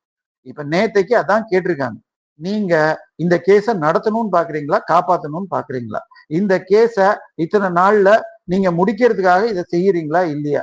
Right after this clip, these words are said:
இது எதுக்காக நீங்க பண்றீங்கன்னு கேக்குறாங்க. இதுதான் ரொம்ப தெளிவான விஷயம். இப்ப ஒரு ஒரு போஸ்டா,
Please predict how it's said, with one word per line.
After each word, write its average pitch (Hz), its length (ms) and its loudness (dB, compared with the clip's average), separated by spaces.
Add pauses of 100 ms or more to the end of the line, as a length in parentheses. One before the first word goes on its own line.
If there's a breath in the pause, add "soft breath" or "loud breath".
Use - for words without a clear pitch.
இது 170 260 -4
எதுக்காக 190 480 2
நீங்க 170 240 -10
பண்றீங்கன்னு 147 500 -8
கேக்குறாங்க. 127 360 -8 (340)
இதுதான் 165 360 0
ரொம்ப 190 240 -2
தெளிவான 202 540 2
விஷயம். 170 360 -6
இப்ப 214 220 -2 (560 soft breath)
ஒரு 214 140 0
ஒரு 240 200 4
போஸ்டா, 226 400 4